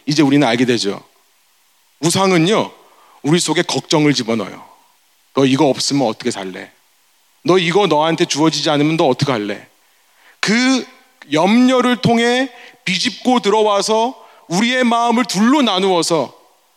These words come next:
하나님만을 섬기지 못하게 하는, 여러분, 우상 숭배를 빠지게 하는 것이 바로 염려라는 겁니다.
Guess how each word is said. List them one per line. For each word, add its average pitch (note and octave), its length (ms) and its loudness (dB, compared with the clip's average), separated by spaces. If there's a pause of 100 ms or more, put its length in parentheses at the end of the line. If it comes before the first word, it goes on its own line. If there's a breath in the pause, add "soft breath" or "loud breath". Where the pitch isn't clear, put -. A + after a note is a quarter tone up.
하나님만을 D4 720 0
섬기지 C4 340 0
못하게 G3+ 380 0
하는, D#3 340 -2 (240)
여러분, E3+ 320 2 (380 loud breath)
우상 A3 580 0
숭배를 G3+ 500 0
빠지게 F#3+ 460 -2
하는 E3 220 0
것이 C3+ 320 -2
바로 D3+ 440 -2 (120)
염려라는 C3 560 -4
겁니다. G2 320 -20